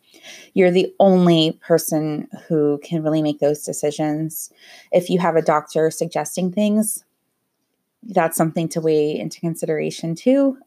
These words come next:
Um, my doctor, it does encourage me to lose weight,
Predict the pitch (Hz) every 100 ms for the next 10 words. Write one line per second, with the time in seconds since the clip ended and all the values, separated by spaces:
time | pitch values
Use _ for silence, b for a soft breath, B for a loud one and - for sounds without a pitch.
0 | - 165 160 165 220 160 160 156 151 170
1 | 165 165 b b b b b - 165 160
2 | 175 170 160 156 - - - _ _ _
3 | 196 190 180 170 175 214 214 220 220 -
4 | _ _ _ - - 226 220 233 226 -
5 | 247 254 -